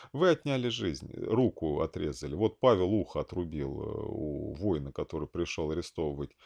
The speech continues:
Иисуса. Одного из воинов.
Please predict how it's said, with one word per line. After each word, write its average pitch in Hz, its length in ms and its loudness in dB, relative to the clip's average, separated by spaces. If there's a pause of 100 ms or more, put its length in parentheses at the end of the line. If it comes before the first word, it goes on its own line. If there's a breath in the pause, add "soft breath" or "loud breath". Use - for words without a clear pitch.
(220 loud breath)
Иисуса. - 560 -8 (840)
Одного 92 440 2
из 76 100 -4
воинов. 78 380 -2